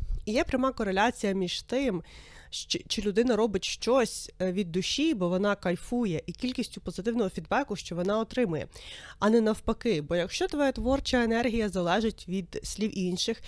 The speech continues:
то навряд чи ти зможеш створити цікавий, захопливий продукт. Може, то не раніше було краще з публікою, а раніше було краще з контентом? Я не в білому пальто. Я теж раніше гостро реагувала на нестачу фідбеку. Не в тій сфері, де я зараз, а в попередні роки.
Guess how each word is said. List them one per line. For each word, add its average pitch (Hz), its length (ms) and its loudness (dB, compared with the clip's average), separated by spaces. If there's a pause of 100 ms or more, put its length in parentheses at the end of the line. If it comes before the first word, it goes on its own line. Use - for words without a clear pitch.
(220)
то 226 120 2
навряд 233 380 2
чи 247 80 2
ти 220 120 -4
зможеш 208 320 -2
створити 214 400 0
цікавий, 220 440 0
захопливий 180 520 -2
продукт. 214 480 -2 (280)
Може, 233 220 4
то 202 280 0
не 196 200 0
раніше 185 460 2
було 247 220 2
краще 180 380 -4
з - 60 -10
публікою, 160 540 -6 (500)
а 208 120 2
раніше 196 400 2
було 196 220 -2
краще 160 380 -4
з - 80 -10
контентом? 180 760 -4 (920)
Я 254 180 4
не 392 140 8
в 196 40 6
білому 180 340 6
пальто. 143 440 -4
Я 254 320 0
теж 262 280 2
раніше 208 640 0
гостро 185 460 -4
реагувала 185 400 2
на 180 100 2
нестачу 180 380 -2
фідбеку. - 560 -6
Не 208 160 2
в - 40 -2
тій - 100 2
сфері, 202 360 2
де 170 120 -2
я 156 120 -2
зараз, 143 400 -6
а 254 60 2
в 254 40 0
попередні 170 480 4
роки. - 320 -8